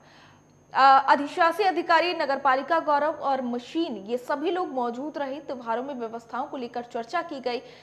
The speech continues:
इस मौके पर जहां दीपावली में पटाखों की दुकानें रामलीला ग्राउंड में लगवाने के लिए स्टॉलों की व्यवस्था के साथ साथ स्टॉलों के अंदर पाले से बचाव के लिए संचालित व्यवस्था का भी पूरा जायजा लिया गया। फायर इक्विपमेंट्स,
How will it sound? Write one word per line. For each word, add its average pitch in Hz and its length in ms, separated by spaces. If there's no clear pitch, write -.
इस 285 160
मौके 339 240
पर 415 160
जहां 359 240
दीपावली 320 420
में 370 140
पटाखों 302 500
की 359 200
दुकानें 277 540
रामलीला 254 540
ग्राउंड 269 360
में 285 200
लगवाने 277 460
के 320 160
लिए 302 160
स्टॉलों 285 440
की 320 140
व्यवस्था 254 460
के 285 160
साथ 262 240
साथ 262 220
स्टॉलों 262 460
के 302 180
अंदर 247 400
पाले 302 280
से 381 180
बचाव 302 440
के 330 200
लिए 320 200
संचालित 269 580
व्यवस्था 262 720
का 247 100
भी 277 200
पूरा 240 280
जायजा 226 380
लिया 285 220
गया। 247 340
फायर 349 480
इक्विपमेंट्स, 262 720